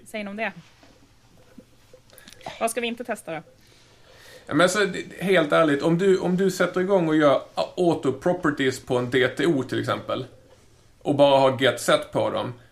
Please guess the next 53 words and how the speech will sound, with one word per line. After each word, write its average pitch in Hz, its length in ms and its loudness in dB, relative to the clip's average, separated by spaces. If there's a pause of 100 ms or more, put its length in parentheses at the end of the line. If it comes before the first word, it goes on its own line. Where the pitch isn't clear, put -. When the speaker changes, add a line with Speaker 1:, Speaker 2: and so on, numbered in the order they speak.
Speaker 2:
du 143 160 2
får 175 360 2
inte 151 180 -2
hundra 135 320 0
procent 127 320 -4
code 123 260 0
coverage 117 420 0
om 127 160 -4
du 123 100 -2
inte 131 200 -6
testar 131 340 -2
både 117 240 -2
get 120 340 -2
och 113 100 -8
set 120 300 -2
på 127 60 -6
den 117 180 -4
propertyn, 113 640 -6 (200)
vilket 131 340 -2
är 113 220 0 (140)
helt 123 760 -4
meningslöst. 120 680 -6 (680)
Och 147 140 -2
det 151 60 4
är, 151 260 2
ja, 147 220 2
det 147 120 -2
är 147 40 2
därför 147 240 2
jag 143 160 4
ragear 135 320 2
mot 120 220 -6
såna 120 240 -2
som... 117 360 -8 (840)
Vad 123 160 -4
skönt 127 200 0
det 117 60 0
är 110 40 -2
att 117 80 -6
vi 113 40 -12
pratar 120 200 -2
svenska, 120 440 -4
för 127 100 -8
nu 123 60 -4
kan 120 180 -4
inte 123 160 -4
Uncle 117 320 -4
Bob 117 300 -4
komma 113 200 -4
och 113 60 -2
döda 113 260 0
mig, 117 160 -4
men... 123 220 -4